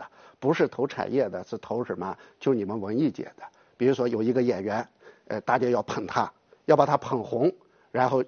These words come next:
就，就会有一位天使出现。这个天使指的是有钱人，这个有钱人呢，整天就给他送花儿，啊，他演完以后就送花儿。你看我们看到那个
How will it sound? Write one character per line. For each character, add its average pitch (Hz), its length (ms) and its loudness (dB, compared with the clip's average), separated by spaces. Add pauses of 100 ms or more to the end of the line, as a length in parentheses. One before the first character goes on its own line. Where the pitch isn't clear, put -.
就， 127 180 -2 (220)
就 131 140 -2
会 135 140 4
有 110 100 -2
一 107 40 -2
位 117 120 0
天 170 280 2
使 - 140 -6
出 - 160 -20
现。 - 140 -20 (280)
这 - 60 2
个 139 80 2
天 151 160 4
使 139 140 -2 (100)
指 117 120 -8
的 110 120 -8
是 117 120 -4
有 110 140 -4
钱 117 260 -6
人， - 120 -10 (320)
这 - 80 6
个 165 80 10
有 151 160 8
钱 175 240 4
人 175 140 6
呢， 151 140 4
整 123 160 -2
天 151 140 2
就 139 80 0
给 131 60 0
他 131 140 0
送 143 160 0
花 156 140 6
儿， 180 100 0 (240)
啊， 135 140 -2
他 151 160 0
演 143 300 -2
完 131 200 4
以 143 80 0
后 160 160 0
就 151 140 0
送 147 240 0
花 156 120 2
儿。 160 80 2
你 131 120 -2
看 139 180 2
我 123 80 -2
们 127 140 -2
看 139 180 -2
到 135 100 0
那 131 160 0
个 120 180 -2